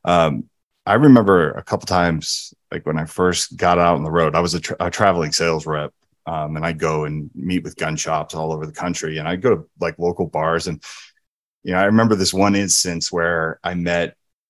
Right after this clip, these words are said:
I thought, probably my future wife, like, this girl was beautiful. And I was like, "Okay." Like,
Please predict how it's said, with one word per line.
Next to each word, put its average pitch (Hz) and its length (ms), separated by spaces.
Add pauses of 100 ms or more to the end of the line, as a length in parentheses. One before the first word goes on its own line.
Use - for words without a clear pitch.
(360)
I 90 140
thought, 92 400 (300)
probably 120 280
my 147 200
future 135 320
wife, 101 260
like, 82 160
this 98 160
girl 95 220
was 82 120
beautiful. 104 640
And 85 120
I 87 40
was 87 180
like, 85 140
"Okay." 113 420
Like, 92 320